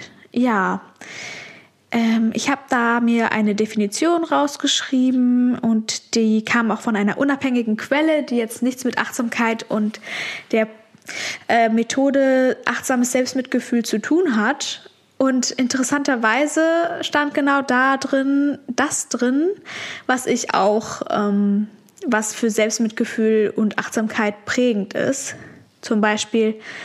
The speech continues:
ja, sich selber Freundlichkeit und Mitgefühl, <laughs>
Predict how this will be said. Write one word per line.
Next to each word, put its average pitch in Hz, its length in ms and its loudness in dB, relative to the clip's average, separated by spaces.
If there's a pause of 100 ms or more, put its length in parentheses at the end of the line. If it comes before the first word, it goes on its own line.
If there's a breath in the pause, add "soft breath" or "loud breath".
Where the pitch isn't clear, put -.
(500 loud breath)
ja, 247 200 4
sich 240 180 0
selber 330 880 4
Freundlichkeit 285 720 0
und 254 160 0
Mitgefühl, 262 800 4
<laughs> - 60 0